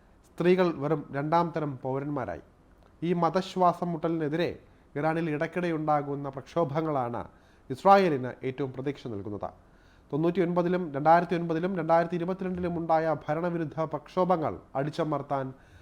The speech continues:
ഐ ആർ ജി സിയെയും ബസീജ് സായുധ സേനയെയും ഇറക്കിയത് ഖമേനിയാണ്. രണ്ടായിരത്തി ഇരുപത്തിരണ്ടിൽ നൂറുകണക്കിന് സ്ത്രീകളെ വെടിവെച്ച് കൊന്നാണ്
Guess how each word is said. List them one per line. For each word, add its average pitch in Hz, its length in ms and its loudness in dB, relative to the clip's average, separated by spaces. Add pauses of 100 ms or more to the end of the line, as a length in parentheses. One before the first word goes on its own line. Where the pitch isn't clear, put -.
(260)
ഐ 156 180 2
ആർ 185 160 6
ജി 160 200 -4
സിയെയും 135 640 -4 (420)
ബസീജ് 175 380 0 (160)
സായുധ 147 340 0
സേനയെയും 139 720 -2 (160)
ഇറക്കിയത് 143 540 -2 (300)
ഖമേനിയാണ്. 156 580 2 (600)
രണ്ടായിരത്തി 202 340 8
ഇരുപത്തിരണ്ടിൽ 180 680 0
നൂറുകണക്കിന് 185 600 -2
സ്ത്രീകളെ 160 400 -2
വെടിവെച്ച് 156 400 -2
കൊന്നാണ് 135 500 -4